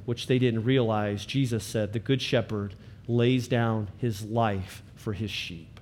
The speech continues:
And again, it's a bold claim, but Jesus backs it up by saying that a good shepherd does what? He is willing to give his life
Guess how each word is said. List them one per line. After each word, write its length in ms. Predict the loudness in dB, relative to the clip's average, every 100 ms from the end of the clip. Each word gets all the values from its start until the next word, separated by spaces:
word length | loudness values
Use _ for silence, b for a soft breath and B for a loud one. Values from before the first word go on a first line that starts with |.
| -20 B B B -20 -20 -20 -20 -20 -20 -20 -20 -14 -2
And 120 | 2
again, 180 | 4 4
it's 140 | 4
a 40 | 4
bold 420 | 6 6 4 2
claim, 560 | 2 4 2 -2 -4 -8 B B B B B B B -20 -2
but 120 | 0
Jesus 380 | 2 2 2 0
backs 400 | 4 4 4 2
it 80 | 2
up 100 | 4
by 140 | 2
saying 300 | 2 2 2
that 80 | 2
a 60 | 2
good 200 | 2 2
shepherd 380 | 2 0 0 2
does 240 | 2 2
what? 260 | 2 0 0
He 180 | 0
is 280 | 0 -2 -8 -10
willing 840 | -4 2 4 4 2 0 -2 -4 -8 -18 B B B B -4
to 80 | -2
give 220 | 2 2
his 280 | 2 -2 -6
life 680 | -2 0 2 0 -6 -12